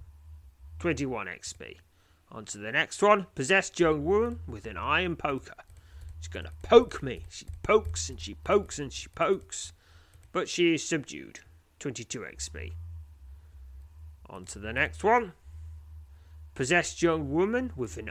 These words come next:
iron wake. Oh no, not awake. Or something like that. Anyway, subdued.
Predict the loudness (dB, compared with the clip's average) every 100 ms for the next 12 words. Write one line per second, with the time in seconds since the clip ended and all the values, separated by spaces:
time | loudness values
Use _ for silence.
0 | -8 0 2 4 2 -2 0 0 0 -4
1 | -16 -14 -14 -14 -16 -18 -18 -16 -16 -14
2 | -16 -10 -8 -8 -10 -2 -2 0 -2 4
3 | 6 6 4 -4 -10 -10 -14 -18 -20 -20
4 | _ -20 -20 -16 -16 -16 -18 -20 -20 -18
5 | -12 -4 -2 -2 -6 -10 -10 -10 -12 -18
6 | -20 -20 -20 -20 -20 -12 -2 0 0 -6
7 | -12 -12 -10 -4 -4 -6 -16